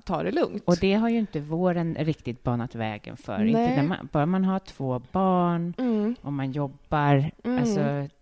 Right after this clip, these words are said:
Speaker 2: det är ett obegripligt svårt pussel, tycker jag, på, på våren,
Speaker 1: Ja,
Speaker 2: faktiskt. Och
Speaker 1: det är det.
Speaker 2: Nej.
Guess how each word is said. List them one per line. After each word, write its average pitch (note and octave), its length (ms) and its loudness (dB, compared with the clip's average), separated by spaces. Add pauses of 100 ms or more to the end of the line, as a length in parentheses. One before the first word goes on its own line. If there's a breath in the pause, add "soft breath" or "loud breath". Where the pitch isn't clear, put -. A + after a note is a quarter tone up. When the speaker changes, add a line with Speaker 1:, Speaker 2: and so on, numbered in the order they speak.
Speaker 2:
det F3 100 -4
är E3+ 100 0
ett F#3 180 -8
obegripligt G#3 920 -6
svårt - 500 -12
pussel, C#3 460 -4
tycker - 300 -8
jag, C#3+ 240 0
på, A#2 440 -2
på B2 240 -2
våren, C3+ 600 -6
Speaker 1:
Ja, F#3 220 -2
Speaker 2:
faktiskt. - 420 -14
Och C#3 260 -6
Speaker 1:
det A3 180 -2
är G#3+ 120 -4
det. G#3+ 160 -8 (580 soft breath)
Speaker 2:
Nej. D#3 640 -8